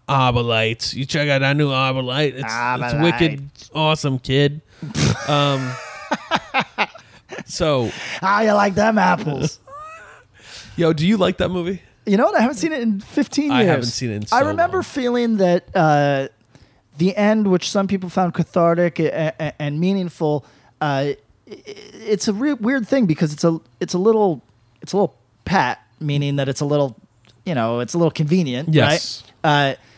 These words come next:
Speaker 2: uh, but it is also probably a breakthrough moment for a lot of people that haven't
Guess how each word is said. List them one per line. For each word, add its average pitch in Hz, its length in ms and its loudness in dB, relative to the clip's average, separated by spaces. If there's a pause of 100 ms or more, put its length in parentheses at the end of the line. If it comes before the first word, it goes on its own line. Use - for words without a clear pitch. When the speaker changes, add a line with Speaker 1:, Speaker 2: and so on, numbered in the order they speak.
(720)
Speaker 2:
uh, 220 100 -6
but 233 240 2
it 302 100 -2
is 381 300 0
also 226 640 2
probably 208 340 0
a 202 40 2
breakthrough 180 340 -2
moment 220 320 -2
for 156 100 -2
a 147 40 4
lot 143 160 4
of 131 40 -6
people 143 220 -2
that 139 120 0
haven't 143 280 -2